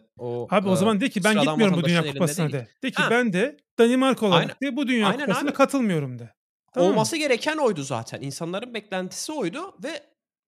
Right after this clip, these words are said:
Speaker 1: ülkeler bir onu yapamadı ve ben hala mesela Reddit falan okuyorum, onu bekliyorlar. Diyorlar ki mesela final maçında çıkacaklar, işte atıyorum oynamayacaklar final maçını falan.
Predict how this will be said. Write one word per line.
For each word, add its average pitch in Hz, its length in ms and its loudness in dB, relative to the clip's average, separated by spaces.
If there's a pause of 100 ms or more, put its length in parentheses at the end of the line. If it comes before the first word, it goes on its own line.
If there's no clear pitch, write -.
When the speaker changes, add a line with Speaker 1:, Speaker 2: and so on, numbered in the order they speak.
Speaker 1:
ülkeler 214 440 -6 (280)
bir 233 100 -6
onu 196 200 -6
yapamadı 185 440 -8
ve 240 100 -10
ben 190 120 -4
hala 208 260 -6
mesela 180 300 -10
Reddit 185 300 -10
falan 196 300 -6
okuyorum, 254 320 -12
onu 226 260 -2
bekliyorlar. 120 540 -4
Diyorlar 226 320 -4
ki 214 100 -14
mesela 185 220 -12
final 247 340 -2
maçında 185 360 -8
çıkacaklar, 185 680 -8
işte 190 220 -12
atıyorum 226 320 -10
oynamayacaklar 185 800 -2
final 104 320 -18
maçını - 340 -20
falan. - 260 -20